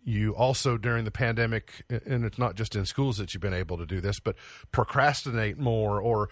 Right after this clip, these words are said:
delay work until the last moment. And so it just, I, I, I hope that we get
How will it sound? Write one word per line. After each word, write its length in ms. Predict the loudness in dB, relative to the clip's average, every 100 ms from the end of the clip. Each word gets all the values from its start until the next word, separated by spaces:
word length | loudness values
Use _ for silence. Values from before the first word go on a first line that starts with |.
| -8 -8
delay 440 | 0 2 4 4 2
work 420 | 4 4 4 0
until 540 | -2 2 4 4 4
the 80 | 2
last 360 | 2 4 2 2
moment. 380 | 4 4 2
And 140 | 0 0
so 220 | 2 2
it 140 | 0
just, 380 | 2 2 2 -6 -20 -20 -20 -8
I, 120 | -8 -8 _ _
I, 120 | -2 0
I 100 | 0
hope 360 | 0 2 0 0
that 200 | 0 0
we 160 | -2 0
get 240 | 0